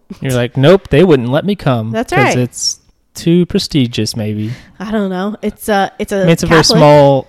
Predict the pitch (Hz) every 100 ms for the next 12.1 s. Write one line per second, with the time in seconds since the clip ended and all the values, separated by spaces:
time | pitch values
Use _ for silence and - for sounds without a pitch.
0 | - - 151 196 214 _ 202 254 233 -
1 | 254 127 110 120 113 - 113 123 - 104
2 | 123 - 247 - 302 508 226 - 285 226
3 | 427 254 - 202 320 120 139 113 104 107
4 | 107 - - 269 370 427 190 190 143 117
5 | 120 247 294 349 - 320 359 240 196 196
6 | 208 - - 220 - 247 240 262 262 202
7 | 185 196 190 196 190 180 - 190 - -
8 | - - - 143 147 127 139 131 139 131
9 | - 139 139 123 - 117 123 - 208 151
10 | - - 233 247 247 240 - 214 208 190
11 | 170 _ _ _ _ 190 196 196 180 170